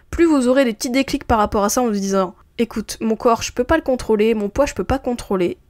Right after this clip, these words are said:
il est comme il est. Eh bien, plus vous allez comprendre ça, plus vous allez l'intégrer, et plus vous allez être ok aussi avec votre corps actuellement, et du coup, moins vous aurez cette envie de perdre du poids. Alors voilà, quoi, c'est ce que je vous souhaite, mais c'est long, hein.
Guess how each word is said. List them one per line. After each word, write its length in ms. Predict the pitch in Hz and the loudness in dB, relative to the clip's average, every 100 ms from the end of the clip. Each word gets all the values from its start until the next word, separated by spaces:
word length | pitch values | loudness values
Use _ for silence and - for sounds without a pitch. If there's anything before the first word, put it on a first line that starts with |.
| _ | _
il 160 | 247 294 | 0 0
est 80 | |
comme 220 | 302 254 226 | 2 0 0
il 140 | 214 | 2
est. 240 | 220 302 - _ - | 2 2 -6 _ -4
Eh 60 | |
bien, 160 | 226 226 | 0 0
plus 240 | - 415 427 | 2 2 2
vous 120 | 294 | 2
allez 140 | 247 | 2
comprendre 540 | 233 285 - 285 262 214 | 0 -4 -4 -4 -2 -2
ça, 240 | - 233 | 2 0
plus 160 | 269 269 | 0 -4
vous 160 | 262 | 0
allez 100 | 226 | 0
l'intégrer, 600 | 202 226 - 208 202 247 - _ _ - | 2 -2 0 0 2 0 -2 _ _ -2
et 100 | 233 | -2
plus 220 | 226 - | 0 2
vous 180 | 339 269 | 2 4
allez 120 | 214 | 2
être 240 | 208 214 - | 2 0 -6
ok 180 | 226 240 285 | -2 0 0
aussi 400 | 214 - 254 247 - | 0 -2 -4 -4 -2
avec 400 | 196 196 - - | -2 -2 -4 -8
votre 180 | 202 196 | -8 -2
corps 120 | 269 | 0
actuellement, 540 | 247 - 214 214 254 240 | 0 2 0 2 0 0
et 80 | |
du 140 | 202 208 | -4 -2
coup, 160 | 254 | -2
moins 260 | 240 226 240 | 0 2 2
vous 220 | 226 208 | 0 -2
aurez 280 | 196 196 202 - | 0 0 0 -4
cette 260 | - 190 | -8 -4
envie 240 | 190 185 202 | -4 -4 -4
de 100 | 202 | -4
perdre 300 | 190 180 180 | -2 -2 -4
du 100 | 175 | -6
poids. 220 | - - _ | -12 -14 _
Alors 120 | 214 | -4
voilà, 260 | 202 180 - - | -2 -4 -6 -4
quoi, 120 | 220 | -2
c'est 120 | 214 | -2
ce 60 | - | -4
que 80 | 196 | -4
je 100 | 190 | -4
vous 80 | 190 | -4
souhaite, 240 | 190 180 | -4 -2
mais 140 | 196 - - | -4 -8 -16
c'est 200 | - 269 | -2 2
long, 260 | 285 320 - | 4 4 2
hein. 160 | 196 | 0